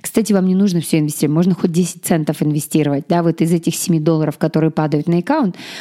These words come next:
можно инвестировать доллар, два, три, например, а, в кого-то, в кого вы верите, кто поднимется. И когда моя, э, коин поднимется в цене, я у-, уверена, скоро будет и полторы тысячи,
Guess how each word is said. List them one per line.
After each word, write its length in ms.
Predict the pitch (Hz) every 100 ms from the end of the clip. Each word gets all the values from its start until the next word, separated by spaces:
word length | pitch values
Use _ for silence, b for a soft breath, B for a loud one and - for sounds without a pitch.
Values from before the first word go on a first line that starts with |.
| B
можно 220 | 277 254
инвестировать 540 | 185 160 - 208 165 139
доллар, 340 | 180 170 147
два, 220 | 139 175
три, 300 | 165 165 185
например, 520 | 160 147 147 147 143 175 B B B B B
а, 320 | - 165 156 147 - -
в 540 | 156 156 165 156 151 -
кого-то, 360 | 175 311 247
в 60 | -
кого 280 | 165 160 175
вы 120 | 165
верите, 560 | 160 208 254 - 165 151
кто 220 | - 185
поднимется. 720 | 180 165 165 160 143 - 131 - B B B B
И 60 | 170
когда 480 | 185 185 185 165 - _ -
моя, 520 | 175 185 175 165 - _ -
э, 220 | 156 147 -
коин 320 | 196 175 156
поднимется 460 | 160 160 160 -
в 60 | 147
цене, 360 | - 190 277 302
я 160 | 165
у-, 200 | 151 160
уверена, 360 | 165 156 151 147
скоро 300 | - 151 147
будет 280 | 151 147 143
и 200 | 139 - _ _
полторы 380 | - 151 160 196
тысячи, 640 | 220 226 - - 160 156